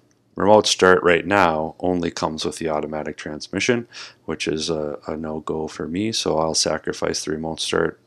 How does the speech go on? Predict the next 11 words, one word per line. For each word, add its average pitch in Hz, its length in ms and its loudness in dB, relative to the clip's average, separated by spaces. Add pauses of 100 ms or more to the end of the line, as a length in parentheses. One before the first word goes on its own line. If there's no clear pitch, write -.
(100)
if 95 180 0
I 76 100 2
have 78 320 -6
to. 107 240 -2 (640)
I 120 80 8
am 151 100 8
expecting 117 560 6
this 110 200 2
to 123 100 -4
change, 101 720 0 (380)
um, 85 460 2